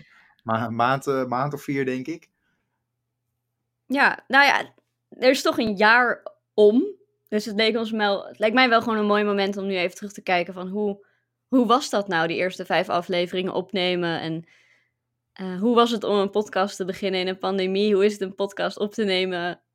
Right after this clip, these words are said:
Speaker 2: nu, nog steeds, op deze manier? We zi-, we zien elkaar namelijk niet. Eh, we bellen altijd gewoon braaf met elkaar in.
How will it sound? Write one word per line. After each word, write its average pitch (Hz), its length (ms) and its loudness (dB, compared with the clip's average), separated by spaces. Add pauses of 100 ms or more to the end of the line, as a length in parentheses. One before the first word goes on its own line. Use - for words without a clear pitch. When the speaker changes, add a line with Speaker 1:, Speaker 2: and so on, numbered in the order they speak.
Speaker 2:
nu, 202 500 0
nog 196 180 -4
steeds, 214 460 2
op 190 100 -8
deze 202 280 2
manier? 190 420 -2
We 196 80 -6
zi-, 202 240 -2
we 196 100 -6
zien 233 200 4
elkaar 208 280 2
namelijk 180 400 0
niet. 277 680 -6 (160)
Eh, 185 260 -4
we 180 100 -6
bellen 190 240 2
altijd 196 260 -4
gewoon 190 200 -2
braaf 185 440 0
met 196 160 -8
elkaar 196 280 0
in. 220 360 0